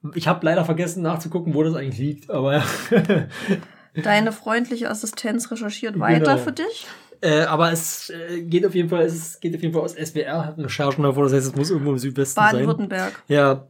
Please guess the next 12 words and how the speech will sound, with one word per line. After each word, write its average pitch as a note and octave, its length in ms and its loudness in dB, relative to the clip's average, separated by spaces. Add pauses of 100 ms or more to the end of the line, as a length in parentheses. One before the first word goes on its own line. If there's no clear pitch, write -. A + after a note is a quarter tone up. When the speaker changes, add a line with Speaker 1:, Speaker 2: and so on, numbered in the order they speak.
Speaker 1:
genau. C3+ 480 2 (560)
Äh, D#3+ 220 4
also, D#3 640 2 (520)
nach G3+ 400 2
S F3+ 160 -4
W F#3 60 2
R D#3+ 160 4
Recherchen D#3 640 0
lagen F3 560 -2
flächendeckende F3+ 760 2
personenbezogene F3+ 920 2
Daten D3+ 560 0